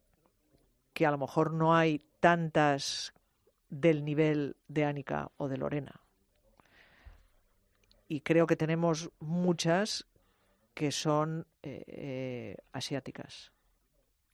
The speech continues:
que son referentes muy buenos a nivel mundial, pero que son asiáticas y que a lo mejor,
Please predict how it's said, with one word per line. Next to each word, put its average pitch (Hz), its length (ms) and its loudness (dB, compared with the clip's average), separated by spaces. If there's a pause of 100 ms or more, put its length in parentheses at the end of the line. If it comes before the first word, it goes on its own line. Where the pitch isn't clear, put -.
(100)
que 139 100 -10
son 139 160 -6
referentes 147 580 -2 (440)
muy 160 300 0
buenos 156 640 -2
a 135 80 -6
nivel 139 220 -4
mundial, 147 500 -4 (420)
pero 139 180 -4
que 127 60 -10
son 139 200 -8
asiáticas 156 640 -4
y 160 140 -10
que 151 140 0
a 143 80 2
lo 139 80 -4
mejor, 156 540 2